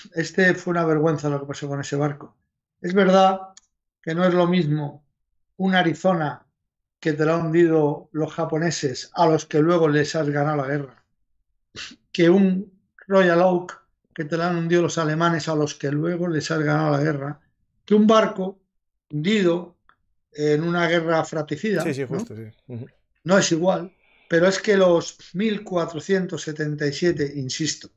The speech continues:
Speaker 1: marineros, no, que no eran marineros, eran soldados, porque era un barco de transporte,
Speaker 2: Ujú.
Speaker 1: que estaban ahí dentro, pues no tenían culpa para que les pusieran goma dos y los volaran y aquello se acabara de aquella manera tan vil y tan horrible.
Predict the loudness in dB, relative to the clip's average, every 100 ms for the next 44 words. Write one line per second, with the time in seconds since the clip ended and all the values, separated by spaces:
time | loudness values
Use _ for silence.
0 | _ _ _ _ _ _ _ _ _ -2
1 | 2 4 4 4 4 2 -2 -6 -4 -4
2 | 0 0 0 0 0 0 0 -2 -2 0
3 | 2 2 -2 -6 -4 -2 -2 0 0 -2
4 | -4 -4 -6 -10 -12 -12 -12 _ _ _
5 | _ _ _ 0 0 2 2 4 4 4
6 | 4 4 4 2 0 -4 -4 -4 -4 -2
7 | -4 -4 -4 -4 -4 -4 -4 -8 -12 _
8 | _ _ _ _ -6 -2 -2 -2 -6 0
9 | 2 4 4 4 4 4 4 2 2 0
10 | 0 0 -2 0 0 0 -2 -2 -2 -4
11 | -4 -4 -2 -2 -6 -6 -2 -2 -2 -2
12 | -2 -4 -6 -6 -4 -4 2 2 2 0
13 | -2 -4 0 0 0 -2